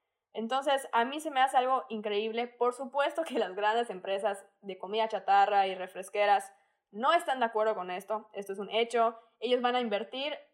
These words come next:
hasta los miles de millones que sean necesarios con tal de que esto no suceda.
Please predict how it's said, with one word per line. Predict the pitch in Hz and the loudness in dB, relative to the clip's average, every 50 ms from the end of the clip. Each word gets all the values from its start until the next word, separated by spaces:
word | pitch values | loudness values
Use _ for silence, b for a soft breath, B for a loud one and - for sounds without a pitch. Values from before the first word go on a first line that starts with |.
| _ _ - | _ _ -2
hasta | - 202 202 202 202 - 208 | 0 2 2 2 2 0 -4
los | 208 214 220 220 | -2 -2 -4 -4
miles | 247 269 294 311 311 302 | -6 -6 -2 -2 0 0
de | 254 226 | 0 0
millones | 214 208 208 220 233 240 240 | -2 0 0 0 0 0 -2
que | - 202 202 | -4 -8 -8
sean | - 240 240 247 233 | -4 -2 -2 -2 -2
necesarios | 208 202 202 202 220 214 226 240 233 - | -4 -8 -8 -2 0 0 2 0 -2 -6
con | - 190 202 202 | -8 -10 -4 -2
tal | 220 208 220 | 0 0 0
de | 220 208 | -2 -4
que | 196 190 | -4 -8
esto | 214 208 - 202 | -8 -8 -8 -10
no | 190 190 190 196 226 | -10 -8 -8 -8 -10
suceda. | 220 - 202 - 190 180 185 208 269 339 - | -10 -12 -12 -10 -6 -2 -2 -2 -2 -2 -6